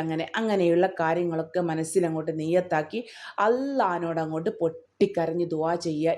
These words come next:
ഇന്നത്തെ രാവ് തന്നെ. ഇൻഷാ അല്ലാഹ് അതിനുള്ളൊരു ഫലം നിങ്ങൾക്ക് അനുഭവിച്ചറിയാൻ കഴിയും, ഉറപ്പാണ്. പരിശുദ്ധമാക്കപ്പെട്ട ഖുർആനിലുള്ള ആയത്ത് ഓതിയിട്ടാണ് അള്ളാഹിനോട്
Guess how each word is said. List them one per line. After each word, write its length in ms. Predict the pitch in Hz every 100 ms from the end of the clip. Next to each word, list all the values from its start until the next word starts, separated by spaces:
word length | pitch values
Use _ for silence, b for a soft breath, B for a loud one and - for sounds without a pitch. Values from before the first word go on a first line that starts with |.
| -
ഇന്നത്തെ 460 | 202 202 185 175 160 156
രാവ് 260 | 156 156 160
തന്നെ. 220 | 151 147 143 B B - 214
ഇൻഷാ 340 | 214 247 226 185 156
അല്ലാഹ് 440 | 165 165 175 170 B B B 190
അതിനുള്ളൊരു 540 | 226 220 202 180 175 175
ഫലം 340 | 185 180 220 226 -
നിങ്ങൾക്ക് 380 | 175 170 175 175 170
അനുഭവിച്ചറിയാൻ 960 | 175 165 185 185 - 170 160 170 180 170
കഴിയും, 300 | 156 165 226 - 160
ഉറപ്പാണ്. 560 | 160 - - 185 156 B B B -
പരിശുദ്ധമാക്കപ്പെട്ട 1120 | 175 170 180 170 175 170 170 175 175 160 185 226
ഖുർആനിലുള്ള 680 | 180 160 165 175 160 160 196 - 165 165
ആയത്ത് 320 | 180 180 165
ഓതിയിട്ടാണ് 540 | 160 175 180 180 165 226 -
അള്ളാഹിനോട് 480 | 170 180 170 160 165